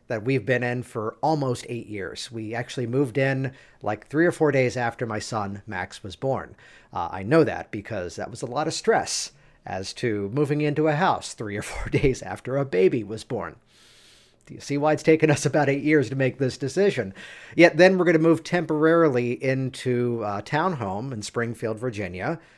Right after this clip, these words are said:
while we're getting new floors and doing some renovation touch-ups in our existing home, putting it on the market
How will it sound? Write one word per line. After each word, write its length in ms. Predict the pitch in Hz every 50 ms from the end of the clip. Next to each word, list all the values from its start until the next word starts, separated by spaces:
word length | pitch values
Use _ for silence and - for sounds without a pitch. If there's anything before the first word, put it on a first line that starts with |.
| _ _
while 280 | - 117 123 120 120 117
we're 120 | 120 120
getting 360 | 104 127 131 123 120 117 110 117
new 140 | 135 151
floors 560 | 143 147 - 123 123 131 131 127 127 127 - 123
and 140 | 117 110
doing 260 | 110 127 117 120 117 107
some 340 | - 131 120 110 110 110 -
renovation 520 | 120 123 120 107 113 110 117 107 - 117 110
touch-ups 560 | - 127 123 113 - 123 117 113 113 - -
in 100 | 110 101
our 120 | 92 92
existing 460 | 95 98 104 127 139 135 - 139 127
home, 320 | 120 123 127 127 123 127 - - - - - _ _ _ -
putting 240 | - 165 185 180 185
it 80 | 170
on 160 | 175 165 160
the 80 | 165 160
market 500 | 147 120 101 101 110 - 127 120 -